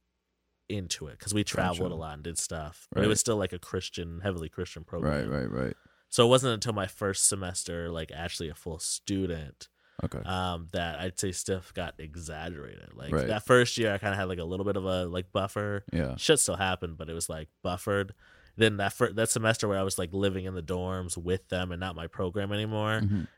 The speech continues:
Speaker 1: it was like, "Whoa,
Speaker 2: Yeah.
Speaker 1: this got wild."
Speaker 2: Yeah, yeah.
Speaker 1: And then I was,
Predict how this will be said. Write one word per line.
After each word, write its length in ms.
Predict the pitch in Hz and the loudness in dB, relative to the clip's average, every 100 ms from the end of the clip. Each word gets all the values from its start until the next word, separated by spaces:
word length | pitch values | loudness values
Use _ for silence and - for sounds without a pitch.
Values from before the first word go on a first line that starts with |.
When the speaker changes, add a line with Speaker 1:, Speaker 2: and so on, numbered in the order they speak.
| - | 0
Speaker 1:
it 60 | |
was 140 | 95 95 | 2 2
like, 140 | 87 | -2
"Whoa, 500 | 87 85 71 58 - _ - | -4 -6 -6 -10 -16 _ -6
Speaker 2:
Yeah. 280 | 76 69 52 - | -2 0 -2 0
Speaker 1:
this 160 | 104 | 2
got 360 | - 82 76 - | 2 -2 -6 -10
wild." 520 | 80 73 69 64 64 | -12 -10 -12 -10 -2
Speaker 2:
Yeah, 200 | 80 67 - - | 0 0 -4 -4
yeah. 260 | 85 69 101 | -2 -2 -2
Speaker 1:
And 140 | 110 | 0
then 120 | 110 | 2
I 60 | 107 | 4
was, 140 | 95 | 2